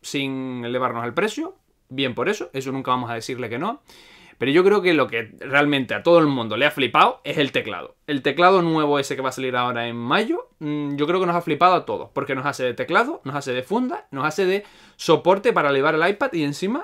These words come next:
nos lo pone inclinable de noventa a ciento treinta grados.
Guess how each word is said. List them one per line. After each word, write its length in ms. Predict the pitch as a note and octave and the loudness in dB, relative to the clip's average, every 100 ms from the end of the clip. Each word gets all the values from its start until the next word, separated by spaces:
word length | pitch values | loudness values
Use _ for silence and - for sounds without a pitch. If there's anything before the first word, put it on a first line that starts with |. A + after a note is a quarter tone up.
| A4 | -8
nos 220 | D3 D3 | -8 -4
lo 140 | C#3+ C#3 | -2 -2
pone 800 | E3+ F3+ F3 E3+ D#3+ D#3 C#3+ - | -2 -2 -4 -4 -4 -4 -6 -4
inclinable 580 | D3 C#3+ C#3+ E3+ A#3 | -4 -2 -2 -2 -2
de 80 | G3 | -2
noventa 380 | D3 C#3 F3 G3 | -2 -2 -4 -4
a 60 | F#3 | -4
ciento 300 | D#3 C#3 C3 | -4 -4 -4
treinta 300 | C#3+ D3 D3 | -4 -4 -4
grados. 300 | E2+ C2+ | -6 -12